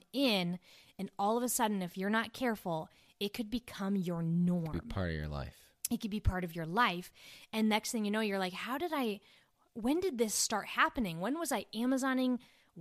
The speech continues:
Speaker 1: Walmarting, and targeting myself to death?" Oh, it kinda started around that time when we had that cancer scare.
Speaker 2: Hmm.
Speaker 1: Oh, okay, whoa.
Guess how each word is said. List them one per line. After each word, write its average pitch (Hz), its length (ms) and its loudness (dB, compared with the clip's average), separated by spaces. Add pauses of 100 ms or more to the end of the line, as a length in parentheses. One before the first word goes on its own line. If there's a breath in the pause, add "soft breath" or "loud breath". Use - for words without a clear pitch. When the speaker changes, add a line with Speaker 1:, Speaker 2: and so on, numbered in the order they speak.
Speaker 1:
Walmarting, 240 600 2
and 190 100 -2
targeting 240 480 -2
myself 180 400 -4
to 190 100 -6
death?" 160 360 -8 (720 soft breath)
Oh, 262 420 2
it 214 100 -2
kinda 233 260 -2
started 220 340 0
around 196 220 0
that 185 200 -4
time 226 540 -2
when 185 300 -2 (360 loud breath)
we 208 120 -4
had 196 580 0 (680)
that 180 220 -6 (100)
cancer 202 380 -4
scare. - 460 -6 (320 soft breath)
Speaker 2:
Hmm. 95 180 -4 (240)
Speaker 1:
Oh, 147 460 -2
okay, 220 400 0
whoa. 190 520 0